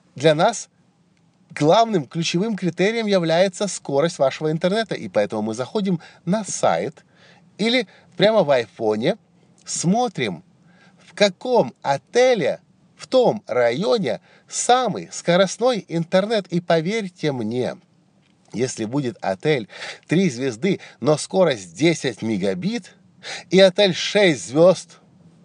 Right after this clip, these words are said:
даже дубайских звезд, и скорость один мегабит,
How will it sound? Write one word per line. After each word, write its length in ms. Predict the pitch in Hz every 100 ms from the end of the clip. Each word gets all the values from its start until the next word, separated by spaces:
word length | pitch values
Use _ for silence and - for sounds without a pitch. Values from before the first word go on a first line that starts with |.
| _
даже 360 | 110 147 139 139
дубайских 920 | 113 135 98 151 143 104 - 101 90
звезд, 500 | 98 131 151 - - - - - _ -
и 160 | 165
скорость 500 | 127 - 170 139 - -
один 440 | 120 104 175 202
мегабит, 540 | 131 101 90 87 -